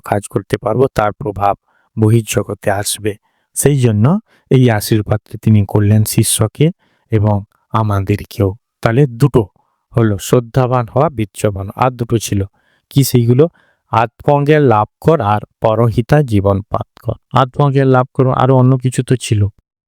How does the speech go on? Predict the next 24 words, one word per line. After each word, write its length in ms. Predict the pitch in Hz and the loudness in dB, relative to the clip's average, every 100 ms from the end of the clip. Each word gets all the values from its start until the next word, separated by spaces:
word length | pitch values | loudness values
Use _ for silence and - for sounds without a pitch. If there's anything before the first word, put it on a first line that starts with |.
| _ _ _ _ _ _ _ | _ _ _ _ _ _ _
সমাজসেবা 600 | - 110 107 104 - 101 101 | -2 2 2 2 0 0 0
করা, 260 | - 101 101 101 _ _ _ - | 0 0 0 -4 _ _ _ -6
সমাজসেবাটা 400 | 143 - 131 123 | -4 -2 -2 -2
পরবর্তীকালে 720 | 131 123 113 113 - - 110 | 0 2 2 -2 -6 -2 2
আছে, 180 | 101 101 | 2 2
পরহিতে 400 | 165 113 107 104 107 | -2 0 0 0 -2
জীবন 280 | 104 104 101 | -2 0 -2
পাত 200 | 98 104 | -2 -6
কর, 220 | - 113 123 _ _ _ _ - | -6 -8 -8 _ _ _ _ -4
আরো 160 | 113 120 | 0 0
কিছু 260 | - 123 - | 0 -6 -4
পড়াশোনা 520 | - 113 113 - 110 104 | -2 0 -2 -2 -2 -2
করা। 280 | - 107 101 104 _ _ _ _ _ - | -2 0 0 -4 _ _ _ _ _ -4
তারপরে 400 | 110 - 110 107 120 _ | -4 -2 -2 -2 -6 _
কিন্তু 200 | - 143 139 | -2 0 2
তিনি 220 | 139 139 | 2 2
বললেন 340 | 123 127 135 127 | 2 2 2 0
কি, 120 | - 123 | 2 2
এইটি 220 | 127 151 131 | 2 2 4
আমাদের 400 | 107 107 104 101 | 4 0 0 -4
জীবনের 480 | 101 110 104 101 98 - _ | -2 -2 -2 -2 -4 -6 _
একটি 220 | _ - - | _ -6 -4
পরম 280 | - 113 127 113 | -2 0 2 2
লক্ষ্য। 360 | 95 - - | 0 -2 -6